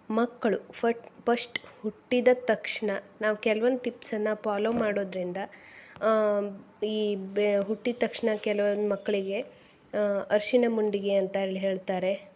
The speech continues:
ಬಿಳಿ ಜಾಂಡೀಸ್ ಅಥವಾ ಹಳದಿ ಜಾಂಡೀಸ್ ಆಗೋದು,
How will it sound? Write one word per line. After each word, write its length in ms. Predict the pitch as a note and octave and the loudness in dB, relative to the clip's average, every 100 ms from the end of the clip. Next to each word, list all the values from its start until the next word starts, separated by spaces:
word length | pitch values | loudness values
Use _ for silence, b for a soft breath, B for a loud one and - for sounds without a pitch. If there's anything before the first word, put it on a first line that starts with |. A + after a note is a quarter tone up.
| - | -4
ಬಿಳಿ 260 | G3 G#3+ | 2 4
ಜಾಂಡೀಸ್ 640 | G3+ G3+ F#3 F#3 F#3 F#3 - - _ F#3+ | 4 2 2 2 0 -4 -8 -12 _ -6
ಅಥವಾ 220 | F#3+ G3 G3 F#3+ F#3+ F3 | 0 2 2 2 0 -2
ಹಳದಿ 360 | F3 G3 F#3+ G#3 | -2 -4 0 -2
ಜಾಂಡೀಸ್ 540 | G3+ F#3 G3 G#3+ - | 0 0 2 0 0
ಆಗೋದು, 540 | G3 F3+ F3+ F3 F3+ | -6 -2 -4 -2 -8